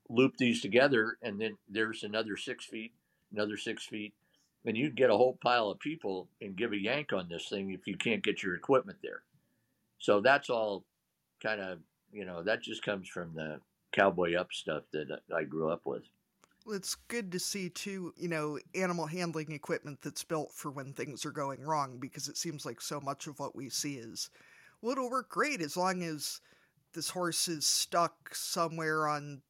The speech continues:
Speaker 2: dry, flat cement." You know, like,
Speaker 1: <laughs>
Speaker 2: it wouldn't be stuck
Speaker 1: Yeah.
Speaker 2: if it was somewhere that it was gonna be easy to get it out of, 'cause it would have just walked away,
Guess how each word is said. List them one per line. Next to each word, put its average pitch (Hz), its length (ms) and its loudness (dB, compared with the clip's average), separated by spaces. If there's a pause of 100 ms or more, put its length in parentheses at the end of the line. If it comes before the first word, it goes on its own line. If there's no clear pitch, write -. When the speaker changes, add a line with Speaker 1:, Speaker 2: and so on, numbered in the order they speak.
Speaker 2:
dry, 147 460 2
flat 143 460 -2
cement." 160 540 -2 (440)
You 156 160 -4
know, 135 260 -4
like, 143 540 -8
Speaker 1:
<laughs> - 720 2
Speaker 2:
it 196 80 0
wouldn't 220 260 0
be 208 120 -6
stuck - 360 0
Speaker 1:
Yeah. 196 140 10
Speaker 2:
if 170 60 10
it - 100 0
was 185 180 -4
somewhere 175 400 -2
that 156 160 -4
it 156 140 -12
was 156 200 -8
gonna 156 200 -6
be 147 120 -6
easy 147 360 -6
to 143 100 -10
get 123 160 -10
it 131 100 -6
out 180 180 0
of, - 280 -14
'cause 135 200 -14
it 147 80 -10
would 143 120 -10
have 143 100 -14
just - 260 -10 (560)
walked 151 320 -6
away, 143 440 -6